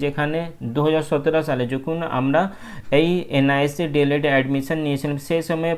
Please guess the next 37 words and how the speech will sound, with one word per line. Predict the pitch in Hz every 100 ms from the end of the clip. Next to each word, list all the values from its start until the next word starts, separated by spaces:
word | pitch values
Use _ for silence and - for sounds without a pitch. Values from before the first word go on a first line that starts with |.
| 135 135
যারা | 135 143 143 -
প্রাইভেট | 139 131 135 160 160
টিচারে, | 139 147 147 156 160 - -
প্রাইভেট | 139 139 135 160 156
মানে | 156 165
যারা | 151 147 147
প্যারা | 135 147 151
টিচার | 139 151 143
হিসাবে | 143 139 143 127
গভর্নমেন্ট | 131 143 143 135
স্কুলে | 143 139 135
কাজ | 127 -
করছে | 143 156 139
ওদের | 143 151
স্যালারি | 147 139 139 143
কত | 139 147 143
ছিল। | 151 185 - - - - 156
এই | 170 165
নোটিশটা | 156 170 156 160
আপনারা | 160 160 156
দেখতে | 143 139 160
পাচ্ছেন, | 156 143 147 123
দুই | 151 175 170
সাত | 165 151
দু | 139
হাজার | 151 147
আঠারো | 139 143 143 151
সালে | 147 143 139
যখন | 143 151
এই | 139 135
নোটিশটা | 135 147 143 151
ইস্যু | 135 143 139
করা | 143
হয়েছিল, | 147 143 156 180 - - - - - 117
দু | 170 180
হাজার | 175 175
সতেরো | 165 165